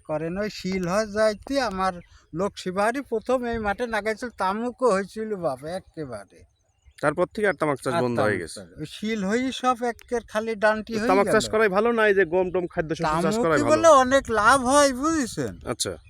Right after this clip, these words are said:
Speaker 1: অনেক লাভ হয়, কিন্তু হচ্ছে আমরা তো এটা করিনি। এই, এই শিল টিল হলে একের মার হয়ে যায়, আমরা টিকি নি কো,
Speaker 2: তাহলে ওই
Speaker 1: বুঝেছেন?
Speaker 2: চাষের সাথে এই চাষটাই ভালো, তাই তো?
Speaker 1: ভালো, ভালো। এটাই গার্হস্থ্য মান-, মানে, মানে গার্হস্থ্য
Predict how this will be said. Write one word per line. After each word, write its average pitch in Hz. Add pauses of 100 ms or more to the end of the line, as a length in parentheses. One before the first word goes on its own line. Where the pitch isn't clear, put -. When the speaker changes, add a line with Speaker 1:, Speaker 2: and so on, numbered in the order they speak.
(140)
Speaker 1:
অনেক 226 (140)
লাভ 247 (120)
হয়, 262 (100)
কিন্তু 233 (100)
হচ্ছে 208 (120)
আমরা 208
তো - (100)
এটা 214 (160)
করিনি। 202 (120)
এই, 214 (420)
এই 185 (160)
শিল 240 (100)
টিল 247 (100)
হলে 220 (120)
একের 214 (100)
মার 196
হয়ে 220
যায়, 254 (120)
আমরা 185 (100)
টিকি 147
নি 110 (120)
কো, 92 (220)
Speaker 2:
তাহলে 160
ওই -
Speaker 1:
বুঝেছেন? 196
Speaker 2:
চাষের 202
সাথে 226
এই 190
চাষটাই 180
ভালো, 104 (100)
তাই 196
তো? -
Speaker 1:
ভালো, 170 (180)
ভালো। 123 (240)
এটাই 277 (200)
গার্হস্থ্য 254 (100)
মান-, 247
মানে, 247 (100)
মানে 254 (500)
গার্হস্থ্য 240